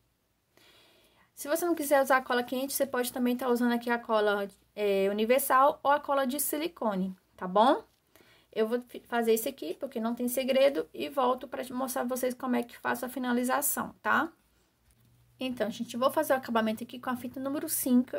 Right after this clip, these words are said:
Eu achei que ficou melhor que a número dois. Eu testei aqui a número dois, mas eu acho que não ficou legal, tá? Mas aí fica o gosto de cada um também, tá bom? Ó, vou pegar aqui, tá? A nossa pontinha tá assim.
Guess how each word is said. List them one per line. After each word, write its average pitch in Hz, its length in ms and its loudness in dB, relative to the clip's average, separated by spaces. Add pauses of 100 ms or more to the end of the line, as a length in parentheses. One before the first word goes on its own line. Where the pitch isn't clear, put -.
Eu 262 80 -2
achei 277 240 0
que - 60 -18
ficou - 180 -8
melhor 262 400 0
que - 120 -8
a 262 120 0
número 269 280 2
dois. 220 280 4
Eu 220 80 0
testei 240 380 -4
aqui 220 140 -6
a 226 40 -2
número 208 240 -2
dois, 233 480 0
mas 226 220 -2
eu 226 60 2
acho 233 120 -4
que - 40 -6
não 233 120 -4
ficou 233 180 -8
legal, 214 480 -6
tá? 247 300 -4 (760)
Mas 214 320 -2
aí 233 160 6
fica 233 160 -6
o 240 60 -2
gosto 233 200 4
de - 40 -10
cada 226 260 0
um 233 140 6
também, 247 340 -2 (140)
tá - 80 -20
bom? 269 380 0 (520)
Ó, 196 220 -2
vou 214 200 -8
pegar 311 320 -2
aqui, 240 440 -4 (240)
tá? 208 320 -4
A 247 60 -8
nossa 214 260 -6
pontinha 208 420 -10
tá 196 160 -8
assim. 214 480 -4